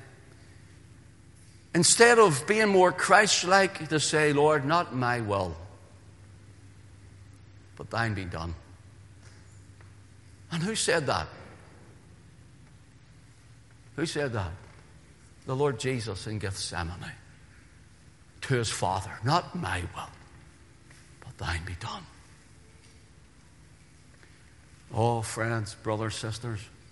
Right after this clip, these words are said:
it's hard because we're human,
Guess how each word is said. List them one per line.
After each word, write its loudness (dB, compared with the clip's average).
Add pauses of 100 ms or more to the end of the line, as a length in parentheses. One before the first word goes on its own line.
(760)
it's -16
hard -4 (1160)
because -6
we're -2
human, -2